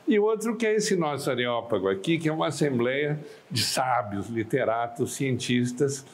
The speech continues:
e nós estamos vendo se é possível concatenar esses dois universos. O segundo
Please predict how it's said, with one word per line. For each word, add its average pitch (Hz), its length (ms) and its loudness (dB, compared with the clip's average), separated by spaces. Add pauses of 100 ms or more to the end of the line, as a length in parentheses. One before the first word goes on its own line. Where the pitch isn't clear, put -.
(220)
e 185 80 2
nós 185 240 2
estamos 147 320 0
vendo 170 240 0
se - 160 0
é 196 60 0
possível 151 680 2
concatenar 143 920 -2 (480)
esses 160 460 2
dois 131 300 0
universos. 123 920 0 (1800)
O 302 60 6
segundo 147 920 2